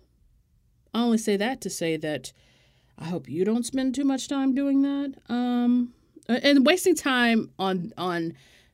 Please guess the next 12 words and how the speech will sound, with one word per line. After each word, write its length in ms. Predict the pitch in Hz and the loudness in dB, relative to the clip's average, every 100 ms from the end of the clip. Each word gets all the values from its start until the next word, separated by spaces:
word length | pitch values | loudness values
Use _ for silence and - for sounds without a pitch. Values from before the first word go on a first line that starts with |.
| _ | _
people 360 | - 226 196 175 | 0 0 0 -6
who 280 | 170 180 | -4 -6
look 420 | 156 156 170 139 - | -6 -4 -6 -6 -14
to 140 | - | -14
goad 500 | 143 139 151 147 - | -12 -10 -8 -6 -8
you 240 | - 98 - | -10 -12 -12
into 280 | - 156 | -14 -12
an 180 | - - | -12 -12
argument 460 | - 143 143 - - | -14 -14 -12 -12 -14
because, 460 | - - 170 - _ _ _ _ _ _ 170 | -16 -16 -16 -16 _ _ _ _ _ _ -12
um, 560 | 170 156 143 135 170 _ _ _ _ _ _ _ _ _ _ _ - | -10 -8 -10 -10 -14 _ _ _ _ _ _ _ _ _ _ _ -10
truthfully, 540 | 339 330 262 233 226 | -8 -6 -2 0 0